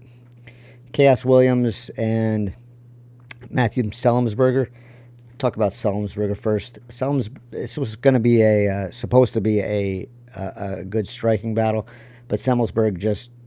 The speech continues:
was too focused on landing one big punch, and that never came. Williams, on the other hand, was more focused on putting the volume out there and controlling the fight and doing damage. So Semelsberger had moments,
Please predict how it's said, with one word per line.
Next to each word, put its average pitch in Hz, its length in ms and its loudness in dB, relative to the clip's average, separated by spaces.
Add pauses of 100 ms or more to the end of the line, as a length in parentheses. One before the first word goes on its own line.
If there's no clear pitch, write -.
(100)
was 107 300 -4
too 120 400 -2
focused 117 540 -2
on 110 540 -4
landing 110 440 -2
one 110 200 -2
big 101 220 -4
punch, 117 480 -8 (480)
and 101 400 -4
that 120 100 0
never 120 220 0
came. 104 400 -2 (280)
Williams, 120 460 4
on 110 120 0
the 104 100 -2
other 101 160 -4
hand, 101 260 -2
was 98 320 -6
more 107 300 -2 (180)
focused 107 380 -2
on 104 320 -2 (440)
putting 120 220 2
the 104 60 0
volume 117 420 2
out 113 160 0
there 113 360 2
and 101 460 -6 (200)
controlling 117 560 0
the 107 60 -4
fight 110 280 0
and 101 220 -6
doing 107 260 -2
damage. 104 580 -4 (380)
So 95 460 -4 (240)
Semelsberger 120 580 0
had 110 180 2
moments, 127 600 -2